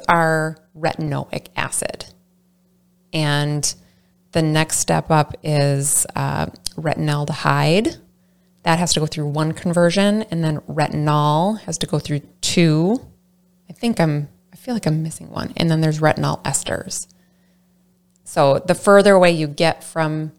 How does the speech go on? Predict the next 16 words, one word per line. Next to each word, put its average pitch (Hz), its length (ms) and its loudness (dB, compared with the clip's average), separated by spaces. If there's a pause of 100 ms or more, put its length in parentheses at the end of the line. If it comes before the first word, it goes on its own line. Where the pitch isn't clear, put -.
(280)
retinoic 151 400 -6 (100)
acid, 196 520 -2
they 160 80 -4
have 151 160 -4
to 156 80 -10
go, 143 560 -2
the 156 80 -2
skin 156 240 -4
has 147 140 -6
to - 100 -8
convert 151 500 -6
it 190 320 -2 (500)
so - 260 -2
that 151 140 2
it 139 220 -2 (340)
acts - 460 -6